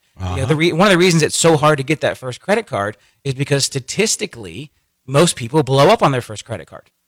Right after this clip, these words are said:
Speaker 1: You know, they, they don't know how to handle it. They, they think it's free money. They, they get that first credit card, and all of a sudden it's maxed out, and they can't pay it back, and they don't know what to do,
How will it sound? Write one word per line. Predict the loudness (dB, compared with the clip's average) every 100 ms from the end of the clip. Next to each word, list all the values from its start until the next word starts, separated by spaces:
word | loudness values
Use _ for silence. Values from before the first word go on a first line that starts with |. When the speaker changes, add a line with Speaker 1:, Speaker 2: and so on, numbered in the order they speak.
| _ _ _
Speaker 1:
You | -6
know, | -4
they, | 0 0 0
they | -4 -4
don't | -2 -2
know | -2
how | 0
to |
handle | 0 -2 -6
it. | -16 _ _ _
They, | -8 -6
they | -6
think | -4 -6
it's | -6
free | -4 -2
money. | 0 -2 -4
They, | -10 -12
they | -12 -8
get | -6
that | -4 -4
first | -6 -10
credit | -4 -4 -2
card, | -2 -2 -4 _ _ _
and | -14 -6
all | -4
of | -4
a | -4
sudden | -4 -6 -6 -10 -8
it's | -8 -8
maxed | -8 -6 -2
out, | 0 0 0
and |
they | -4
can't | -4 -6 -6
pay | -4
it | -4
back, | -2 -2 -2
and | -4
they |
don't | -2
know | 0
what | 0 0
to | -2
do, | 0 0